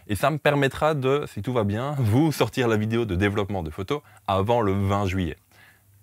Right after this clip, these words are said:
J'aimerais bien. Voilà, ça c'est dans ma tête. Après, on verra dans les faits ce qui se passera. Mais donc, je clôture l'envoi de photos le treize, quatorze juillet. De toute façon, j'en parlerai sur Insta et dans l'onglet communauté. Et la vidéo sortira le vingt juillet. Je répète, maximum une photo raw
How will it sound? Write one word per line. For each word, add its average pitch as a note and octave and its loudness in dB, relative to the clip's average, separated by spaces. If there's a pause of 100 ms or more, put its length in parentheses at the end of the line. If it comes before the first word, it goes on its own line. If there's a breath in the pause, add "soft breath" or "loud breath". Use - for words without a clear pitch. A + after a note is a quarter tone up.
J'aimerais G2 0
bien. F2+ -2 (240)
Voilà, E2+ -2
ça G#2 -4
c'est G2 -2
dans E2 -2
ma D#2 -2
tête. G#2+ -2
Après, F#2+ -10
on F2+ -4
verra E2 -4 (480 loud breath)
dans F2 -2
les F2 0
faits G2+ -2
ce - -12
qui F2 -12
se F2 -14
passera. - -10
Mais G#2+ 4
donc, E2+ -4 (220)
je G#2 2
clôture D#3 0
l'envoi C#3 2
de C3 -10
photos C3 -2
le G#2 0 (180)
treize, A2+ 0
quatorze G2+ 0
juillet. F#2+ 0
De G#2 0
toute - -16
façon, F2 -6
j'en E2+ -6
parlerai F#2 -2
sur F2+ -6
Insta F2+ -4
et F#2 -4
dans E2+ -4
l'onglet F2 -2
communauté. E2+ -6 (340 loud breath)
Et G2+ -2
la F#2 0
vidéo E2 -2
sortira F2 -8
le F2 -6
vingt F2 -6
juillet. D#2 -8 (280)
Je E2 -8
répète, D#2 -6 (180)
maximum G2 -6 (120)
une G#2 -4
photo F#2 -8
raw F2 -6